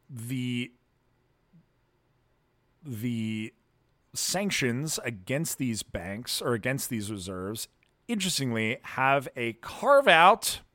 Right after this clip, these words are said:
in which Russia can pay some foreign debts in dollars and euros that it holds overseas. I have no idea why these carve-outs exist. Um, maybe it's to, it might be to, like,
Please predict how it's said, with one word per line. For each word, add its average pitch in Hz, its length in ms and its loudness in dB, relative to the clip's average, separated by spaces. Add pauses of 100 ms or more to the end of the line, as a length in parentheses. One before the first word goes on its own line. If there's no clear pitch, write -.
(400)
in 139 100 -2
which 147 200 0
Russia 170 240 2
can 151 140 -4
pay 156 400 -2
some 156 340 0
foreign 143 380 -2
debts 120 400 0 (120)
in 156 400 -2
dollars 123 440 4
and 117 100 -4
euros 110 300 0
that 110 120 -2
it 107 60 -10
holds 117 380 -4
overseas. 95 640 -8
I 131 60 -4
have 127 140 -4
no 160 440 2
idea 208 260 2
why 156 200 4
these 131 200 -4
carve-outs 113 580 0
exist. 101 840 -6 (580)
Um, 107 560 2
maybe 156 420 0
it's - 200 -4
to, 123 520 0
it 143 180 -4
might 139 220 -2
be 156 140 -8
to, 123 320 -2
like, 113 300 2